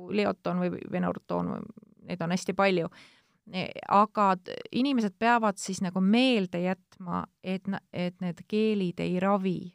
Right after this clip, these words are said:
vaid nad leevendavad. Et, äh, et noh, nad segamini siis natukene ei aja seda. Et väga palju tehakse reklaami, et paneme lihtsalt keeli jalgade peale ja kõik unustame ja kõik on hästi ja, ja veenilaiendid lähevad ära.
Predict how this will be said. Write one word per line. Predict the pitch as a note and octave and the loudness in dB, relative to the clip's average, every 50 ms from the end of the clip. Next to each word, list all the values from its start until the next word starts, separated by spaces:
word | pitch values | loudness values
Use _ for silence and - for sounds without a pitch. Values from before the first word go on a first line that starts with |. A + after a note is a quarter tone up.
| _ _ _ | _ _ _
vaid | - - F3 F3+ | -12 -8 -8 -4
nad | F3+ F#3 F#3 F3+ F3+ | -2 -4 -4 -2 -2
leevendavad. | G3 G3+ G#3 G3 F#3 F3 F3 - E3 F3 - - - - - - _ _ - _ _ _ _ _ _ _ _ _ _ _ _ _ _ - | -2 0 0 0 0 -2 -2 -4 -4 -6 -8 -8 -10 -8 -10 -12 _ _ -20 _ _ _ _ _ _ _ _ _ _ _ _ _ _ -10
Et, | F#3 F3+ F3+ _ _ _ - | -10 -10 -10 _ _ _ -8
äh, | F3+ F3 - - - _ - _ _ _ _ | -6 -6 -6 -6 -8 _ -20 _ _ _ _
et | - F#3+ F#3 _ - G#3 | -8 -8 -8 _ -6 -8
noh, | G#3 - - F3+ | -6 -4 -2 -2
nad | F#3 F#3 - | -4 -4 -2
segamini | - A3+ G#3 - F3+ E3 E3 E3 - F3 - | -4 -4 0 0 0 0 0 -2 -4 -6 -8
siis | F3+ - - | -10 -12 -10
natukene | F3 - - - - - F3+ F3 F3 F3 E3+ | -10 -10 -10 -12 -18 -10 -8 -6 -4 -4 -4
ei | F3 E3+ E3+ | -4 -4 -6
aja | - - F#3+ | -6 -8 -10
seda. | - G3 - - - G3+ F#3 - _ - | -12 -12 -14 -12 -10 -12 -12 -12 _ -18
Et | - - | -8 -2
väga | A#3 B3 - A#3 G#3+ | 0 0 2 2 2
palju | - G#3+ A3 A3+ G#3+ G3 F3+ - | 4 4 2 4 2 0 0 0
tehakse | A3 A3+ A#3 G#3+ - - G#3 F3+ F3 | 2 0 0 0 -2 -4 -4 -2 -2
reklaami, | F3+ - B3 C#4 F4+ G4 D#4 A3+ G3+ F#3+ F#3+ F#3+ | -2 -2 -2 2 2 4 4 2 2 0 0 -2
et | F#3 _ - | -4 _ -4
paneme | - G#3 G#3+ G#3 G3 F#3 F#3 F3+ F3+ F3+ F3 F3 - - - F#3 | -2 0 2 2 2 2 2 0 0 0 -2 -2 -2 -4 -4 -6
lihtsalt | F#3+ G#3 - - - G#3+ _ - | -8 -8 -8 -8 -10 -10 _ -2
keeli | A3+ A3 G#3 F#3+ G3 A3 | 0 0 2 2 0 -2
jalgade | C4 D4 A#3+ - F3+ F3+ F3+ | -2 -2 -2 -4 -2 -4 -4
peale | F3+ F3+ F3+ F3 F3 E3+ E3+ E3+ E3+ | -4 -2 -2 0 0 -2 -2 -2 -2
ja | - - - | -2 -2 -4
kõik | - - - G#3 G3+ - B3 A#3+ | -8 -8 -10 -10 -8 -6 -4 -2
unustame | A#3 F#3+ - - - F3 E3+ E3 E3 - | -2 -2 -2 -4 -6 -4 -4 -2 -4 -4
ja | - - | -6 -6
kõik | F3+ F3 _ - | -10 -12 _ -10
on | - - E2 E2+ - | -6 -6 -4 -2 -4
hästi | G3+ - - - F3 E3 D#3+ | -4 -6 -6 -8 -6 -4 -4
ja, | D#3+ D#3+ D#3+ - - - - _ _ - | -2 -4 -6 -8 -12 -20 -20 _ _ -10
ja | F3+ F3+ | -4 -2
veenilaiendid | G3 G3+ F#3+ F3+ F3 F#3 F#3 F#3 F3+ F3 D#3+ - - E3+ | 0 0 2 0 0 0 0 0 -2 -4 -6 -8 -8 -10
lähevad | E3 E3 F3 - | -8 -6 -4 -2
ära. | F#3+ G3 F#3 F3 | -2 0 0 -2